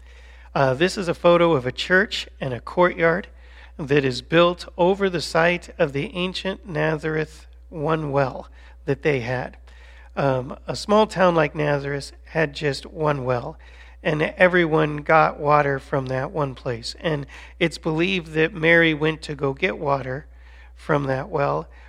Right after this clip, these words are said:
when she met the angel in our scripture for today. And so a long time ago, a small little church was built up over that well to mark that important spot. This next photo, though, I want to show you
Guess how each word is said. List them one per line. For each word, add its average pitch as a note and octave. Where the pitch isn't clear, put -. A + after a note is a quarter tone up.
when D3+
she D3
met C#3+
the D#3+
angel D3+
in C3+
our B2+
scripture C3
for B2+
today. C3
And D3
so D#3
a -
long D#3
time E3
ago, B2+
a C#3
small D#3+
little D3
church -
was B2+
built D3
up B2
over D3
that C#3
well C3+
to D#3
mark C#3
that C3
important B2+
spot. -
This E3
next G3
photo, C3+
though, C#3+
I C#3
want C#3
to C3
show C3+
you B2+